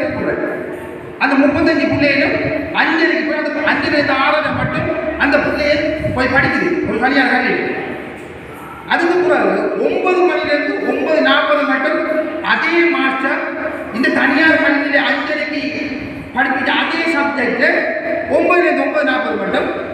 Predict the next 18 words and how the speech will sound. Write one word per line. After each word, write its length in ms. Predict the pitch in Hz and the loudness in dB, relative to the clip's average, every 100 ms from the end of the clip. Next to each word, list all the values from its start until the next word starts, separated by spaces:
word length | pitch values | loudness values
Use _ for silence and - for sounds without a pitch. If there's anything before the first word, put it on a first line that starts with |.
| - | 0
படிப்பிக்க. 400 | 311 339 - 151 - - - - - - | 2 2 2 0 0 -4 -6 -10 -12 -4
நல்லா 220 | 185 262 262 | 0 2 2
பாருங்க, 340 | 254 254 - 254 262 262 254 262 - - - - | 2 4 2 2 2 2 0 -4 -6 -8 -6 0
இங்க 160 | 247 277 302 | 2 4 2
படிப்பிச்ச 360 | 285 - 302 285 - | 2 2 0 2 2
அதே 160 | 285 285 | 2 0
சப்ஜெக்ட் 400 | 277 - 269 285 285 | 0 -2 -4 -2 -2
அங்கேயும் 300 | 285 285 285 | 0 0 0
படிப்பு 220 | 285 285 | 0 0
எடுப்பது. 280 | 285 - - - - | 0 -2 -2 -4 -4
ஆனா 160 | 214 - 254 | -4 -4 -4
காசு 260 | 269 - 247 | -2 -2 -2
வாங்கப்படுது 460 | 226 185 190 185 - | -2 -2 -2 -2 -2
இங்க. 160 | - - - - - - - - | -2 -4 -6 -10 -12 -14 -10 -2
அதுக்குள்ள 300 | 311 339 311 | -2 2 2
என்னன்னா 260 | 311 311 359 349 - - 240 | 2 4 4 2 2 -2 -2
அஞ்சரைக்கு 520 | 302 311 359 330 285 285 | -2 0 2 2 0 0
இங்க 180 | - | 2